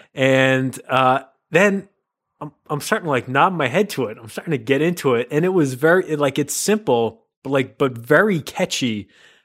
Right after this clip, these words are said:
uh, music throughout the game. And I'm gonna disagree with you. I loved the, like, I thought it was, like, a wacky and, and super charming environment and the, and, and the art design.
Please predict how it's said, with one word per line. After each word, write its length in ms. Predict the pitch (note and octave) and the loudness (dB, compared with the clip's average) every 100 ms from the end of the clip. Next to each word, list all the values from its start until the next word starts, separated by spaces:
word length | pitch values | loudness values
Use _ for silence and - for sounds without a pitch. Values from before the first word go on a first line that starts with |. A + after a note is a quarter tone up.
| - | -2
uh, 240 | A#2 A2+ A#2 | 2 2 0
music 440 | C3 D3 D3+ A#2+ | 0 0 2 -2
throughout 380 | - - C3+ C3 | -4 0 2 2
the 60 | B2 | -2
game. 540 | A2+ B2+ B2 A#2 G#2+ - - - _ - | 0 0 0 -2 -6 -12 -20 -20 _ -6
And 340 | B2+ B2 A#2 | -2 -2 -2
I'm 120 | C#3+ G3+ | -2 0
gonna 140 | F3 | 0
disagree 460 | C3 C3 C3 B2 D#3+ | 0 -4 -4 -2 0
with 120 | A#2+ | 0
you. 80 | A#2+ | -2
I 440 | C#3 F3+ F#3 F3+ - _ - | 2 2 4 2 0 _ -12
loved 880 | C3 B2+ C3+ D3+ B2 A2+ A2 - - | -8 0 4 6 4 0 -4 -12 -20
the, 320 | C3+ B2+ B2 B2 | -6 -2 -2 -2
like, 180 | C3+ B2+ | -4 -2
I 80 | E3+ | 0
thought 180 | G3 | 2
it 40 | D#3+ | 2
was, 120 | C3 | 2
like, 120 | C3 | 2
a 40 | A#2+ | 0
wacky 640 | A2 C3 D#3 D#3+ D#3+ C#3+ | 0 0 0 0 0 0
and, 120 | C3 C#3+ | -2 -6
and 140 | B2+ | -6
super 380 | - G3 F#3 C#3 | -6 -4 -2 -2
charming 600 | - - D3 D3+ C#3+ C3+ | 0 2 2 2 0 -2
environment 840 | - B2+ B2 A#2 C3 C3+ A2+ A2+ | -8 -10 -4 2 2 2 -2 -6
and 160 | A#2+ A#2 | -6 -6
the, 60 | |
and, 240 | B2 B2+ C#3 | -6 -6 -4
and 220 | D3+ G3+ | 0 2
the 100 | E3+ | 2
art 200 | A#2 A#2+ | 0 0
design. 500 | - A2 A#2 G#2+ G2+ | -4 -4 -2 -2 -6